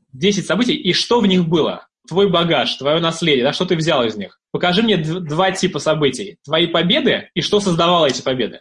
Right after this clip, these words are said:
И покажи мне твои шрамы, твои уроки, да? Где твои падения, за которые вот за одного битого двух небитых дают, да? Что ты вынес из своих самых тяжёлых поражений?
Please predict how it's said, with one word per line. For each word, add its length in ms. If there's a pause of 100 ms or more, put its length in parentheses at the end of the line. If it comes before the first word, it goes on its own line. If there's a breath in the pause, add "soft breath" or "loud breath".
(140)
И 60
покажи 300
мне 100
твои 260
шрамы, 540 (160)
твои 280
уроки, 460
да? 320 (120)
Где 280
твои 260
падения, 840 (240)
за 140
которые 380
вот 140
за 100
одного 280
битого 260
двух 180
небитых 260
дают, 280 (100)
да? 360 (200)
Что 240
ты 100
вынес 480
из 200
своих 260
самых 300
тяжёлых 340
поражений? 560